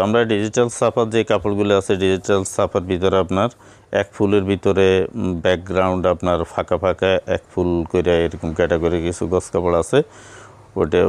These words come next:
ওই কাপড়গুলো আপনার হচ্ছে একশো পাঁচ টাকা করে। আর এগুলো আপনার অরবিন্দের ভিতরে, এগুলো সব, আহ, লাক্স অরবিন্দ আছে, তারপরে গুরুদেব অরবিন্দ আছে, এগুলো সবগুলো আপনার একটু দাম বাড়ছে। আমি আগের ভিডিওতে একটা কথা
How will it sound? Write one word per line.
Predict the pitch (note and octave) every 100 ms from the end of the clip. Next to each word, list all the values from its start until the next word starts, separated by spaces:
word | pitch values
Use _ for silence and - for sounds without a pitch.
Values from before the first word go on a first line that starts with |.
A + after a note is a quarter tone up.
| F2
ওই | E2+ F#2+
কাপড়গুলো | F2 F2+ E2 E2+ E2+
আপনার | E2 E2+ D#2+ E2
হচ্ছে | D2+ - - - C2 E2 D#2+
একশো | D#2 - D#2+ D#2+ -
পাঁচ | F2+ -
টাকা | F2 E2+ D#2+
করে। | F2 C#3+ - - _ - F2+
আর | D#2+
এগুলো | E2 F#2 A2
আপনার | G#2+ A2 G2+
অরবিন্দের | G2 G2 F#2+ F#2+
ভিতরে, | G2 A2+ A#2 F#3 _ - - - - - E2+
এগুলো | D#2+ E2 E2 -
সব, | E2+ E2
আহ, | F#2+ F2+ F2 E2 E2 D#2+ D#2+
লাক্স | D#2+ D#2+ - F2
অরবিন্দ | E2 E2+ D#2+ E2 D#2+
আছে, | - G2+ D3+ _ - -
তারপরে | E2 D2+ E2+ D#2+ D#2
গুরুদেব | D#2+ E2 E2 D#2+ D#2+
অরবিন্দ | D2+ D#2+ D#2+ D#2
আছে, | - F#2
এগুলো | D#2+ E2 D#2+ -
সবগুলো | D#2 D#2+ E2 E2 E2
আপনার | G#2 C#3+ _ - - - - - - - F2+
একটু | - G#2+
দাম | A#2+ A#2
বাড়ছে। | A2+ A#2 - G#2+ B2+ - G#2+
আমি | G2 G#2
আগের | G2 G2 F#2
ভিডিওতে | F#2 G2 F2+ G2 F#2+ F2
একটা | G2+ F#2+ E2
কথা | F2+